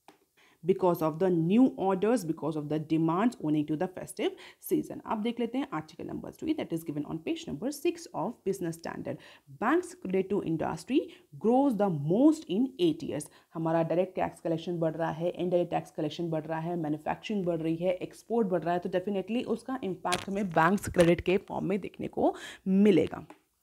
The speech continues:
पैंडेमिक के ड्यूरेशन में यही जो क्रेडिट ग्रोथ रेट थी, थोड़ी सी रिवर्स थी। जो इंडस्ट्री लोन था, वो डिक्रीज हो रहा था, और जो पर्सनल लोन थे, रिटेल लोन्स थे, उनमें इंक्रीज देखने को मिल रहा था।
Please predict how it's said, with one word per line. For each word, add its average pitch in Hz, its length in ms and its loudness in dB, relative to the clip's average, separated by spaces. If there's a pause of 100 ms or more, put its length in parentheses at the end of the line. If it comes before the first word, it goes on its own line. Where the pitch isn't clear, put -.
(280)
पैंडेमिक 233 440 6
के 294 80 2
ड्यूरेशन 220 360 2
में 208 100 2
यही 185 200 4
जो 240 140 4
क्रेडिट 202 320 2
ग्रोथ 196 260 6
रेट 185 240 0
थी, 277 40 0
थोड़ी 330 260 4
सी 311 140 6
रिवर्स 160 340 2
थी। 156 60 -2
जो 170 100 2
इंडस्ट्री 214 680 4
लोन 196 400 4
था, 208 160 2
वो 190 260 4
डिक्रीज 185 520 2
हो 190 140 2
रहा 185 140 4
था, 233 200 0
और 214 220 2
जो 196 440 0 (160)
पर्सनल 262 400 4
लोन 196 320 2
थे, 196 240 4
रिटेल 208 380 4
लोन्स 175 340 0
थे, 220 40 -2
उनमें 202 300 2
इंक्रीज 185 460 0
देखने 156 320 -6
को - 120 -10
मिल - 140 -8
रहा - 140 -10
था। - 160 -16